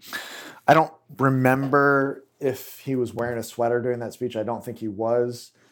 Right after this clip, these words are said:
Um, but that, you know, my mental image of Jimmy Carter still is, like, a, a sort of faded T V image of him. He's wearing a, like, a, a, a sweater, a button-up sweater.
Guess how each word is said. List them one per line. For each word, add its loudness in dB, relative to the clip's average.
Um, 0
but -4
that, -2
you -4
know, -4
my 2
mental 0
image -6
of -6
Jimmy -8
Carter -4
still 2
is, -6
like, 0
a, -4
a -12
sort -6
of -6
faded -2
T 0
V -2
image 2
of -2
him. -4
He's -6
wearing -2
a, -4
like, -6
a, -2
a, -2
a -6
sweater, 2
a 0
button-up -2
sweater. 0